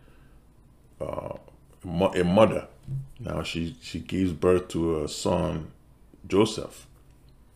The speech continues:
And God opened her womb, and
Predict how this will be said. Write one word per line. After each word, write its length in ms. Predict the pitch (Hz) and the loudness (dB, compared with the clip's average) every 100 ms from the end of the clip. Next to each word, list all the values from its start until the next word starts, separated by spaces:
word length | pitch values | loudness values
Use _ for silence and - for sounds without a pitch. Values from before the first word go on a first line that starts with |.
| - - | -20 -12
And 260 | 82 82 | -10 -2
God 240 | 90 92 - | 4 4 4
opened 360 | 92 - 95 | 0 2 -2
her 180 | 85 78 | 0 0
womb, 600 | 78 87 95 95 92 90 - | 0 2 2 4 0 -4 -8
and 480 | 82 76 76 73 | -6 -6 -6 -6